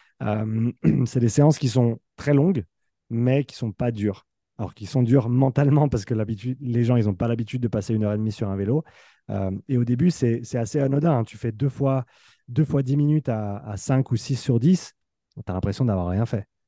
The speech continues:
T'as les jambes qui ont chauffé un petit peu, mais c'était pas long, il y en avait pas beaucoup. Mais je peux te garantir que quand t'arrives à trois fois vingt minutes, euh, et que t'as bien fait ton échauffement avant, donc t'as une séance qui va durer facilement une heure et demie,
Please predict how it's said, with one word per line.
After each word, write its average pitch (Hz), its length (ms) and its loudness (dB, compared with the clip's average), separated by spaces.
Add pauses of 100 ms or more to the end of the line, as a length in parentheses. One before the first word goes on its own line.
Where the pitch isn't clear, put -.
(120)
T'as 104 80 -2
les 101 120 0
jambes 113 220 2
qui - 160 -4
ont 104 120 0
chauffé 120 300 -2
un 113 140 0
petit - 160 -12
peu, 160 580 4
mais 113 140 -6
c'était - 180 -10
pas 110 160 0
long, 147 400 4
il 127 40 0
y 113 40 -2
en 104 60 -4
avait 104 100 -6
pas 104 140 -4
beaucoup. 160 420 6 (340)
Mais 120 60 -2
je 107 80 -4
peux 113 100 0
te 113 60 -6
garantir 139 420 0
que 123 80 -4
quand 117 120 -4
t'arrives 113 240 -4
à 110 60 -6
trois 127 220 -2
fois 135 160 -6
vingt 123 120 -2
minutes, 127 400 -2 (420)
euh, 98 160 -6
et 90 80 -10
que - 60 -14
t'as 104 100 0
bien 123 240 2
fait 139 160 4
ton 127 140 0
échauffement 127 440 0
avant, 139 360 0
donc 113 160 -4
t'as 104 100 -6
une 104 80 -4
séance 113 300 -4
qui 101 100 -10
va 95 80 -4
durer 95 340 -4
facilement 127 460 2
une 120 140 4
heure 113 100 2
et 110 60 0
demie, 139 260 4